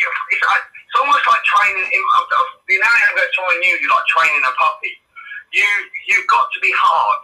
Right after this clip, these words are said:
You've got to be. Um, you've got to not allow for, for mistakes or slips in the beginning until it becomes second nature, and then, then you afford a little bit of freedom. Do, do you know what I mean? And we're still sort of in the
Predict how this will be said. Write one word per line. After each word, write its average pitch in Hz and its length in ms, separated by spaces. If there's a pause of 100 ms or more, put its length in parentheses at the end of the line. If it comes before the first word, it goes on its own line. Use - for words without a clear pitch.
You've - 160
got 190 200 (120)
to 170 80
be. - 500 (380)
Um, 156 480
you've - 160
got - 80
to - 240
not 196 160 (160)
allow 156 480
for, 147 160 (320)
for - 160
mistakes - 640
or 135 160
slips 170 380 (180)
in - 160
the - 80
beginning - 480 (240)
until - 320
it - 80 (160)
becomes - 400
second - 400
nature, - 400 (400)
and - 80
then, - 160 (560)
then - 400
you - 80 (160)
afford 170 400
a 139 80
little - 160
bit - 160
of - 160
freedom. - 320 (320)
Do, - 160
do - 160
you - 80
know - 80
what - 160
I - 80
mean? - 100 (300)
And 160 60 (100)
we're - 160
still - 160 (160)
sort 170 160
of 170 80
in 175 80
the 151 220